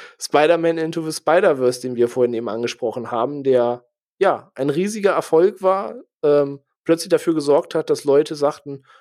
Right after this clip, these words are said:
„Oh, ne, Pixar und DreamWorks brauchen“, also es war einer der Sätz-, einer der Sätze, die ich am häufigsten gelesen hab zu Release,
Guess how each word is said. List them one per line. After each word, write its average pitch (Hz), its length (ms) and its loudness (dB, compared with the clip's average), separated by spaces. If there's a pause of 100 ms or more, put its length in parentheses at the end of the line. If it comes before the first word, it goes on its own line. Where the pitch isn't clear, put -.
(140)
„Oh, 185 440 4 (100)
ne, 170 240 0
Pixar 180 540 0
und 143 200 -6
DreamWorks 175 520 -2
brauchen“, 151 420 0
also 127 160 -4
es 131 140 -2
war 123 80 2
einer 131 160 0
der 127 220 4
Sätz-, 135 420 -4
einer 131 240 -2
der 127 100 4
Sätze, 131 260 0
die 131 80 -12
ich 135 80 -2
am 123 140 0
häufigsten 151 460 -2
gelesen 131 440 -2
hab 101 140 -8 (400)
zu - 140 -6
Release, 127 360 -4